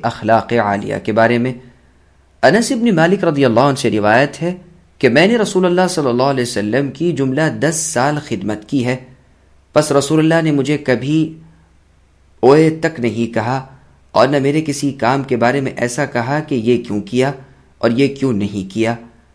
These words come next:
رسول اللہ صلی اللہ علیہ وسلم لوگوں میں سب سے بہترین اخلاق والے تھے۔ میں نے رسول اللہ صلی اللہ علیہ وسلم کی ہتھیلی کی طرح نہ ریشم چھوا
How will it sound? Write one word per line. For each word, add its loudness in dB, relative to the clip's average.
رسول 2
اللہ 0
صلی 0
اللہ 2
علیہ 0
وسلم -2
لوگوں 2
میں 0
سب -4
سے -4
بہترین -2
اخلاق -6
والے 0
تھے۔ -6
میں 4
نے 4
رسول 2
اللہ 2
صلی -2
اللہ 4
علیہ 2
وسلم -2
کی -4
ہتھیلی -2
کی -6
طرح 0
نہ 0
ریشم 0
چھوا -2